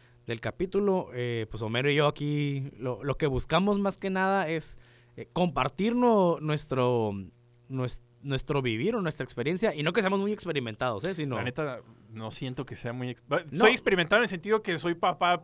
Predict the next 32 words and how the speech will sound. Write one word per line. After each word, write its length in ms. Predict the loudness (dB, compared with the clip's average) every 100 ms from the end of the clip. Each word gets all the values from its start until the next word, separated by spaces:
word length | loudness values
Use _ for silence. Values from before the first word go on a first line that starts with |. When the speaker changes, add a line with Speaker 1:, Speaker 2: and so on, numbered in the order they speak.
| -6
Speaker 1:
Ajá, 440 | 0 4 4 4 2
Speaker 2:
pr-, 140 | 0
de 40 | 2
la 60 |
primera 280 | 0 -2 0
Speaker 1:
de 60 | 0
que 60 |
Speaker 2:
hija. 240 | -2 -6 -8 -20 _ _ _ _ _ -16 -8 -2
Esa 220 | -2 -2
es 40 | -6
mi 80 |
experiencia, 420 | -6 -4 -4 -4 -6
pero 300 | -6 -8 -10
que, 220 | -12 -14
que 80 | -14
me 120 | -16 -12
sienta 260 | -10 -6
un 80 | -6
experto. 760 | -8 -12 -10 -8 -8 -8 -8 -8
Speaker 1:
No, 300 | -4 0 0
lejos. 440 | -2 -8 -12 -12
O 80 | -8
sea, 120 | -4 -2
y, 120 | 0
digo, 240 | 2 4
hablo 140 | 6 4
por 100 | 2
mí, 160 | 0 -2
yo 80 | -4
tampoco, 340 | -4 -6 -8
yo 60 | -10
tampoco. 340 | -8 -8 -8